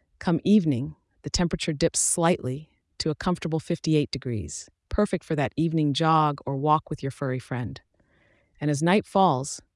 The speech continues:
expect it to cool down to about fifty-six degrees. So if you're out late, keep that jacket handy. Winds coming in from the west at around four miles per hour, with some gusts here and there. Just a gentle breeze to keep the air fresh.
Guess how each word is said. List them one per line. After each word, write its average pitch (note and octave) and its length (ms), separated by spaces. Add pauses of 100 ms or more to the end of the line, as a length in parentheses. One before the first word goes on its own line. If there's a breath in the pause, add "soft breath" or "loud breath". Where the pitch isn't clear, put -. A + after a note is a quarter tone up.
(120)
expect - 440
it - 100
to C#3+ 80
cool E3+ 240
down D#3 340
to D3 140
about C3+ 240
fifty-six - 640
degrees. A2+ 640
So - 180
if C#3 100
you're D#3 100
out F#3 200
late, F3 280 (560)
keep - 260
that F#3 200
jacket D3+ 360
handy. A#2+ 500 (1040)
Winds F#3 260
coming F#3+ 300
in F3+ 100
from D#3 200
the C#3 60
west D3+ 400
at C#3+ 80
around C3+ 300
four G3+ 300
miles F#3+ 320
per F3 160
hour, C3 420 (720)
with C#3 140
some C#3 180
gusts - 460
here C3+ 240
and B2+ 120
there. F2+ 320 (600)
Just - 200
a C3+ 40
gentle F3+ 420
breeze D3+ 380
to - 100
keep - 240
the C#3 140
air C3 100
fresh. - 580